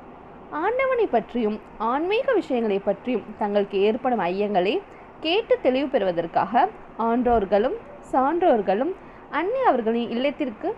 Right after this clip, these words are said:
வந்த வண்ணம் இருந்தனர். ஒரு நாள் ரப்பாக் என்பவர் அவர்களை அணுகி, "அல் அப்ராத் என்பவர் என்னிடம் வந்து, இறைவனை சந்திப்பதை பற்றி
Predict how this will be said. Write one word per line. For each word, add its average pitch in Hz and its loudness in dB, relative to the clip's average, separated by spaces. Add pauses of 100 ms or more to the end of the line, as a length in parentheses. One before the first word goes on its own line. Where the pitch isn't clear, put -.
வந்த 285 2
வண்ணம் 277 2
இருந்தனர். 185 2 (800)
ஒரு 220 2
நாள் 247 0 (340)
ரப்பாக் 247 2
என்பவர் 220 2 (280)
அவர்களை 226 2
அணுகி, 220 -4 (300)
"அல் 381 4 (300)
அப்ராத் - 2
என்பவர் 214 -2
என்னிடம் 202 -2
வந்து, 180 -2 (340)
இறைவனை 466 -2
சந்திப்பதை 285 -2
பற்றி 269 -2